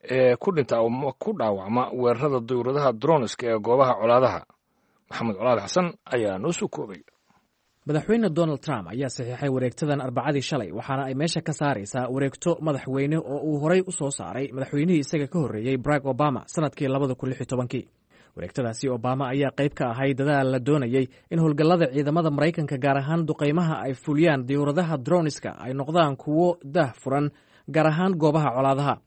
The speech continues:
Speaker 2: Trump ayaa wareegtadan laalay shalay sida uu shaaciyey Aqalka Cad. Wareegtadan ayaa lagu yiri, "Sharcigan uu hore u saxiixay Obama ayaa ka doonaya ciidamadeenna, kuna qasbaya inay soo wariyaan khasaaraha ka dhashay duqeynta. Mana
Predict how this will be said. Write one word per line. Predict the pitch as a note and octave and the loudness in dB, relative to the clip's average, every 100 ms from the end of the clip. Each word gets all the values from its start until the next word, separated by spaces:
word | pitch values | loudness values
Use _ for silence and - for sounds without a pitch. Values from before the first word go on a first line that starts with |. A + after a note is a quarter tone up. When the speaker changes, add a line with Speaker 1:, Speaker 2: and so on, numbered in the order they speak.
| _ _ _ _ - | _ _ _ _ -4
Speaker 2:
Trump | A2+ B2 A#2 | 0 2 2
ayaa | C3 B2+ | 0 2
wareegtadan | B2+ A#2+ D3+ C#3 C3+ B2+ C3 B2+ B2+ B2+ B2+ | 0 -2 -2 0 -2 -4 -4 -4 -2 -2 0
laalay | B2+ C#3 C#3+ | 2 4 4
shalay | C#3 C#3+ C#3+ C#3 | 2 0 2 0
sida | - D3+ C3+ | 0 0 0
uu | C3+ | 0
shaaciyey | - B2+ C#3+ C#3+ D3 | -2 -2 2 2 2
Aqalka | D3 A#2+ A2 | 0 -4 -2
Cad. | C3+ - _ _ _ _ - | -2 -2 _ _ _ _ 2
Wareegtadan | D#3+ D#3 A3+ G3+ | 2 4 2 4
ayaa | F3 D#3 | 6 4
lagu | C#3+ C#3+ | 4 0
yiri, | B2 C#3+ | 0 0
"Sharcigan | - D#3+ C#3 D3+ C#3 | 0 -2 0 -2 -2
uu | C#3+ | -2
hore | C#3 E3 | 0 0
u | D#3 | 0
saxiixay | C#3+ C#3+ C3 D3 | -2 -2 0 -2
Obama | C3 D3+ D3+ G#2 A2 | 0 0 0 -2 -2
ayaa | C#3+ C3+ | -2 0
ka | E3+ | -2
doonaya | D3 D3+ C#3 C3+ | 0 2 2 0
ciidamadeenna, | C3+ C#3 D#3+ C#3+ A2+ A#2+ | 0 2 2 0 -2 -4
kuna | D#3 D#3+ | -2 -2
qasbaya | D#3 C#3 C3+ C#3 D3 | -4 -8 -2 -2 0
inay | D3+ | -2
soo | C3 E3 D#3 | 0 2 4
wariyaan | D3 D3 A#2 E2 | 4 2 2 -4
khasaaraha | B2+ C3 C#3 D#3+ | -8 -2 0 0
ka | C#3 D#3+ | 0 -4
dhashay | C3+ D#3+ D3+ | -4 -2 -2
duqeynta. | C3+ - D3+ E3+ C#3 - _ _ _ - - | -2 -2 0 2 -2 -10 _ _ _ -10 0
Mana | E3 | 2